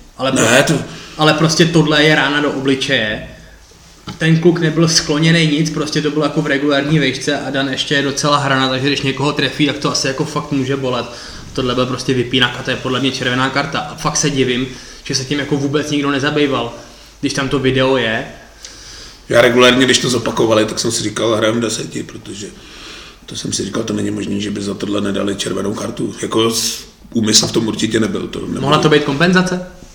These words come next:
Speaker 2: Dana Kostla jakoby podezřívat, ale on je takový neohrabaný, ne-, není ú-, úplně nejrychlejší. A jak se otáčel, tak prostě Šrance trefilo, ale trefilo teda pěkně, no.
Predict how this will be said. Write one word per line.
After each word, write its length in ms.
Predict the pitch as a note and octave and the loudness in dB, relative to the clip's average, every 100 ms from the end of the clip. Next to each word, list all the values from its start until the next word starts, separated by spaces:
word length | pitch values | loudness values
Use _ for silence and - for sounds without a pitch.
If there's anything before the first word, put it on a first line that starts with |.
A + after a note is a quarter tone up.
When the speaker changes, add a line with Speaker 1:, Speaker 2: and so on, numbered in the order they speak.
| - | 2
Speaker 2:
Dana 200 | A#2+ A2 | 6 6
Kostla 320 | A2 G#2+ - | 4 0 4
jakoby 280 | G#2+ G#2+ G#2+ | 2 2 0
podezřívat, 720 | A2 G2+ G2+ A2+ A2 A2 A2+ | 0 0 0 2 6 6 6
ale 140 | A2 G#2+ | 4 4
on 160 | G#2+ A2 | 2 0
je 60 | |
takový 240 | A2 A2 G#2+ | 0 2 0
neohrabaný, 640 | A#2 A2 G#2+ A2 A2 A2+ | 2 2 4 4 4 2
ne-, 160 | A2+ G2 - | 0 -2 -2
není 300 | G#2+ A2+ A2+ | 2 2 2
ú-, 140 | A2 A2 - - - - | -2 -6 -14 -20 -20 -10
úplně 360 | A#2+ A2+ A2+ A#2 | -6 -2 2 4
nejrychlejší. 880 | A#2 G#2 G2+ A2 A2 - A2 A2+ - - - - - - - - | 4 2 2 0 0 0 -2 -4 -10 -12 -14 -16 -18 -16 -16 -8
A 40 | G2 | -4
jak 120 | F2+ | -2
se 100 | - | -2
otáčel, 560 | G#2 A2 G#2 - A2+ | 0 2 2 0 -2
tak 220 | G#2+ G2+ - | -2 -6 -8
prostě 300 | G#2 - G#2+ | -6 -2 -2
Šrance 360 | G#2 F#2+ B2 | -2 -4 -6
trefilo, 400 | - - - G#2+ | -6 -8 -4 -2
ale 140 | G#2+ G#2+ | -2 -2
trefilo 360 | G#2 G2 G#2+ | -4 -6 -6
teda 180 | G2+ G#2+ | -6 -6
pěkně, 360 | G#2 G2+ - | -8 -10 -12
no. 60 | F2 | -14